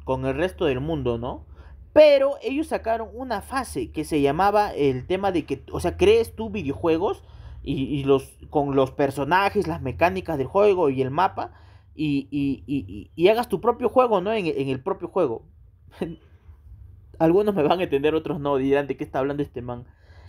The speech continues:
Entonces, ¿qué sucede? La comunidad fue la que hizo que el juego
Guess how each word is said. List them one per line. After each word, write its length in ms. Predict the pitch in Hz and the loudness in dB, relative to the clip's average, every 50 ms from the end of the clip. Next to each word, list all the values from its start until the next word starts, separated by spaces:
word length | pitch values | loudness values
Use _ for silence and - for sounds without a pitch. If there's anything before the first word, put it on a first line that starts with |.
| - - | -10 -6
Entonces, 340 | 180 180 269 277 359 339 | -2 0 0 2 2 0
¿qué 100 | - 269 | 0 0
sucede? 460 | 277 - 262 - 233 220 220 240 269 214 214 | -2 -2 0 2 4 4 4 4 2 2 4
La 160 | 226 226 - | 2 2 4
comunidad 640 | - 226 214 208 214 226 240 269 294 330 403 - - - - - - - _ | 4 2 2 4 2 -2 0 2 2 2 2 0 -4 -20 -20 -20 -20 -16 _
fue 160 | - 247 269 | 2 2 4
la 200 | 269 269 254 - | 6 4 2 2
que 300 | - 214 175 151 - - _ _ | 4 2 2 2 0 -8 _ _
hizo 540 | - 277 294 302 294 - - 330 440 539 - - _ _ _ _ _ | -4 0 0 0 0 0 -2 -2 -2 -4 -8 -18 _ _ _ _ _
que 180 | - 190 - - - | -4 -4 -2 4 6
el 220 | 180 175 156 147 | 6 6 6 4
juego 560 | - - - 233 247 240 226 254 226 - - | 0 0 4 6 6 6 6 2 0 0 -2